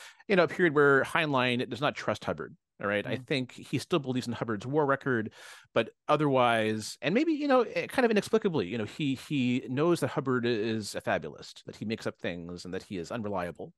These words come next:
Speaker 1: in, in certain ways.
Speaker 2: Mm.
Speaker 1: Um, and then they kind of, again, they part ways and, and they, they don't really cross paths again in person, um, after that point. They, they, they correspond, you know, there are still letters between the two of them.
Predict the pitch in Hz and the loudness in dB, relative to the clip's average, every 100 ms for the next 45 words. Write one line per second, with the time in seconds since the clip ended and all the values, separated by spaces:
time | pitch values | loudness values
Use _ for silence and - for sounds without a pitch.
0 | _ - 90 107 - 73 65 - - _ | _ -14 -12 -12 -14 -14 -18 -20 -20 _
1 | 127 123 - _ _ _ _ - 117 120 | -10 -10 -12 _ _ _ _ -2 0 2
2 | 113 131 - 151 220 269 277 254 - _ | 0 -4 -4 0 2 2 2 0 -2 _
3 | _ - 196 - - 214 196 87 - - | _ 0 2 2 2 0 2 0 -2 -12
4 | - 143 139 147 139 143 113 180 202 120 | -4 -2 0 0 0 -2 0 0 0 -2
5 | 135 147 143 135 127 123 123 - - - | 0 2 2 2 2 0 -2 -6 -6 0
6 | 143 - 147 127 120 120 110 - 131 113 | 0 0 0 0 0 -2 -4 -4 -2 -2
7 | - 65 - _ _ - 117 104 98 107 | -4 -12 -16 _ _ -4 0 0 -2 -4
8 | 113 113 92 - - - _ _ 127 131 | -4 -4 -6 -8 -16 -16 _ _ -2 0
9 | 110 127 127 62 101 - _ _ 127 117 | 2 0 0 -4 -10 -16 _ _ -10 -4
10 | 156 165 - 139 104 101 151 180 - 120 | -2 -4 -2 0 0 -2 -6 -12 -8 -4
11 | 113 113 156 117 113 113 107 110 - - | -2 -2 -4 -2 0 0 0 -4 -8 -16
12 | - 123 113 120 113 101 92 92 | -10 -8 -6 -4 -4 -4 -6 -10